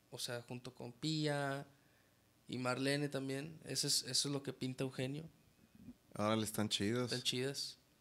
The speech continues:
Speaker 1: Y bueno, y la neta me,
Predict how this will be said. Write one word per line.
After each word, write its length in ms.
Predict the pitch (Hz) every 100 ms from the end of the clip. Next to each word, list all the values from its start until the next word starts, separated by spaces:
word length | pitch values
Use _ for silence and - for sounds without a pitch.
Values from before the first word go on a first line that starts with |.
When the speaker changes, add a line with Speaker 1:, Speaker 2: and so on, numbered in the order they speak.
| _ _ - _ _ _ _ _ _ _ _ _ _ _ _ -
Speaker 1:
Y 140 | 139
bueno, 260 | 151 190 202
y 40 |
la 120 | 170
neta 220 | 160 165 196
me, 180 | 175